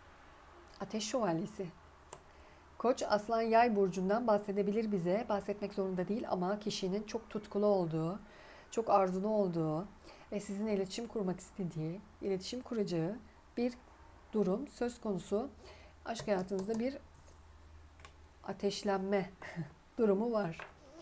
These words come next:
Ve ateşi bakar mısınız? Hep ateş, hep ateş. Ateş beşlisi, beşlisi, üçlüsü, ikilisi,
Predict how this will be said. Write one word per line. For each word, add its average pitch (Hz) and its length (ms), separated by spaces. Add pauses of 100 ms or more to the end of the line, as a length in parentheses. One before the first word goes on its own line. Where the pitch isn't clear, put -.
(640)
Ve 226 160
ateşi 208 500
bakar 220 260
mısınız? 202 280
Hep - 260
ateş, 180 360
hep 226 200
ateş. - 520 (140)
Ateş 208 360
beşlisi, 214 600 (100)
beşlisi, 208 440
üçlüsü, 196 540
ikilisi, 202 720